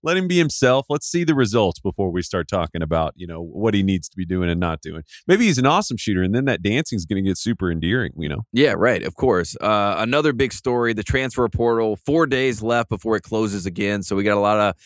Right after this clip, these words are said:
Speaker 2: you know, guys declaring at the last minute right now, a lot of tampering going on. But, uh, Matthew Cleveland, this is the biggest one, uh, outside of Dickinson, obviously, who goes to Kansas. We haven't talked since then. But Matthew Cleveland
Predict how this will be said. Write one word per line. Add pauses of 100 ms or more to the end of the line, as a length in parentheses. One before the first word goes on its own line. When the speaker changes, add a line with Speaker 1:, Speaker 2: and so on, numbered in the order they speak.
(160)
Speaker 2:
you
know,
guys
declaring
at
the
last
minute
right
now,
a
lot
of
tampering
going
on.
But,
uh, (360)
Matthew
Cleveland,
this
is
the
biggest
one,
uh,
outside
of
Dickinson,
obviously,
who
goes
to
Kansas.
We
haven't
talked
since
then.
But
Matthew
Cleveland